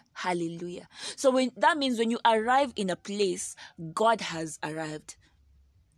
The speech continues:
When you speak, do your words represent the Christ life that is in you? 'Cause we are, we are told in the book of Colossians that in anything, anything that we do, be it in, uh, uh,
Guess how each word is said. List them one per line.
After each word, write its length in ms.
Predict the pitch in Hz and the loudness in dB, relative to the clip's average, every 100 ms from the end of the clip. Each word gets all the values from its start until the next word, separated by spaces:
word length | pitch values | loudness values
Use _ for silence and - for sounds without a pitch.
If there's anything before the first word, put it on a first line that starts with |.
| _ _ _ - | _ _ _ -12
When 300 | 196 208 247 | 0 4 4
you 80 | 247 | 4
speak, 600 | - - - 285 220 - - - - _ _ _ _ _ _ _ _ _ _ _ _ _ - | -2 -6 -2 -2 -2 -4 -12 -12 -20 _ _ _ _ _ _ _ _ _ _ _ _ _ 0
do 140 | 262 | 4
your 320 | 262 269 262 254 | 8 8 8 8
words 380 | 269 302 233 208 | 6 6 4 0
represent 680 | 214 220 208 - 226 240 202 | -2 0 -2 0 0 0 -4
the 120 | 202 | -4
Christ 500 | - 208 220 - - | -4 -2 -2 -2 -6
life 260 | 196 202 - | -2 -2 -4
that 140 | 175 | -6
is 280 | 170 165 - | -6 -10 -12
in 200 | 190 185 | -10 -10
you? 240 | 170 156 - _ _ _ _ _ _ _ _ _ _ _ | -12 -16 -20 _ _ _ _ _ _ _ _ _ _ _
'Cause 200 | 233 240 | 0 0
we 120 | 247 | 2
are, 60 | 254 _ _ | -2 _ _
we 320 | 214 226 262 | -12 -4 4
are 60 | 269 | 4
told 260 | 262 294 262 | 4 -2 0
in 60 | |
the 80 | 202 | -2
book 220 | 190 208 | -4 -4
of 120 | 185 | -4
Colossians 440 | - 175 180 190 185 | -4 -2 -2 -4 -2
that 200 | 190 - _ | -2 -4 _
in 180 | 240 226 - | -8 -6 -4
anything, 400 | 262 262 208 196 | -4 -4 -6 -4
anything 400 | 262 262 269 254 | -2 0 -2 -4
that 140 | 214 180 | -2 -2
we 120 | 175 | -4
do, 300 | 165 185 165 - - 254 190 | -6 -6 -6 -8 -16 -14 -2
be 120 | 233 | -2
it 300 | - 269 262 240 | 0 -2 -2 -4
in, 280 | 196 185 - - | -2 -4 -4 -4
uh, 60 | - - - - | -4 -6 -16 0
uh, 260 | 202 196 | 4 6